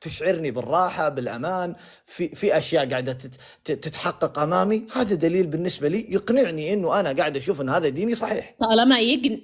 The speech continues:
Speaker 2: يقنعك أنت وتشوفه شيء خب-، آه، تجربة ذاتية و-، وشيء أنت بالنسبة لك منطقي، أنا ما عندي مشكلة.
Speaker 1: هذا اللي
Speaker 2: بس
Speaker 1: بنيت
Speaker 2: لما
Speaker 1: عليه كلامي من
Speaker 2: بس دقيقة،
Speaker 1: البداية يا دكتورة.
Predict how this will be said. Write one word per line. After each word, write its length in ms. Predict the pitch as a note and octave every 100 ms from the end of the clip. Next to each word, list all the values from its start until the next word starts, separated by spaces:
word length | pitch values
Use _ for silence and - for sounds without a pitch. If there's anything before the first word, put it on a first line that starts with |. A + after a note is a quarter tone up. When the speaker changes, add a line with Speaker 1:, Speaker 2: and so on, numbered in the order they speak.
| -
Speaker 2:
يقنعك 600 | D4+ D#4+ A#3+ G#3 A3 -
أنت 240 | B3 A#3+
وتشوفه 520 | D#4 C#4 A3 - A#3+
شيء 320 | A#3 C4 B3 G#3
خب-، 300 | - A3 F#3+
آه، 480 | G3+ G3+ G3 G3+ F#3 -
تجربة 400 | B3+ G#3+ G3+ G#3
ذاتية 680 | G3+ G3+ G3+ B3 A#3 C#4+ - - - - _ -
و-، 100 | A3 G3 G3+
وشيء 420 | A3+ A3 C4+ A#3
أنت 160 | A#3+ A#3+
بالنسبة 460 | G3+ A3+ B3+ -
لك 200 | G#3+ A3+
منطقي، 600 | A#3 B3+ D4+ D4 C#4+ F4+ G4+ - - _ _ _ -
أنا 160 | E4+
ما 100 | B3+
عندي 220 | D4 A#3+ G#3+
مشكلة. 440 | G#3 - - - - _ -
Speaker 1:
هذا 260 | G3+ B3 C4+
اللي 140 | B3
Speaker 2:
بس 60 | G#3
Speaker 1:
بنيت 220 | G#3 A#3
Speaker 2:
لما 100 | A#3
Speaker 1:
عليه 160 | F#3+ A3
كلامي 420 | - G3+ G#3+ G#3+
من 80 | G3+
Speaker 2:
بس 240 | A3 C#4+
دقيقة، 220 | A3+ -
Speaker 1:
البداية 240 | F4 - E3
يا 60 |
دكتورة. 140 | F3+